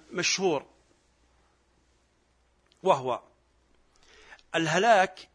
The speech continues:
الذي أصاب قوم شعيب، ذكر الله تعالى في الأعراف أنه رجفة، فأخذتهم،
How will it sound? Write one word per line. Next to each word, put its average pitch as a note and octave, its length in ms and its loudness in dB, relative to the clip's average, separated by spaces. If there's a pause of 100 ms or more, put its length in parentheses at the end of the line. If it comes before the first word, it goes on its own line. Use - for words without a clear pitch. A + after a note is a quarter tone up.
(140)
الذي F3+ 420 -4
أصاب F3+ 400 -2
قوم E3+ 340 -2
شعيب، B2+ 520 -4 (460)
ذكر G#3+ 340 0
الله G3+ 320 6
تعالى F3+ 360 0
في F#3 80 -8
الأعراف F3+ 380 0
أنه D#3+ 240 -4
رجفة، B2+ 340 -8 (520)
فأخذتهم، C#3 640 -6